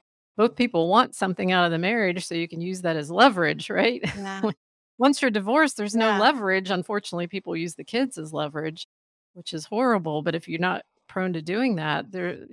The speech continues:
Speaker 1: there's no reason for anybody to cater to you or do whatever you wanna do. But I find that people make that a mistake a lot. Like,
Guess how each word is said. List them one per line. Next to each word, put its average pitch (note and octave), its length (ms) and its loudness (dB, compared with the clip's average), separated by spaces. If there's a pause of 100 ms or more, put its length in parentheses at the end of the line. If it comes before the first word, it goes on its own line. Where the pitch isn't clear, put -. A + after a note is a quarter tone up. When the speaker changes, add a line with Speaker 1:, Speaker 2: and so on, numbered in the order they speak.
Speaker 1:
there's G3 240 -6
no G3 120 0
reason F3+ 680 -2
for E3+ 160 -4
anybody F3 540 0
to F3 60 -2
cater F#3 420 -2
to - 180 -10
you F3+ 180 -2
or F#3 100 0
do E3 320 -2
whatever E3 320 0
you D#3 200 -8
wanna D#3 260 -6
do. A3 300 -2
But F#3 140 0
I E3+ 80 2
find A3 280 0
that - 80 -6
people G3 240 -8
make F#3 200 0
that E3+ 140 0
a E3 40 -8
mistake E3 440 -8
a D#3+ 60 -12
lot. D#3 400 0
Like, - 260 -2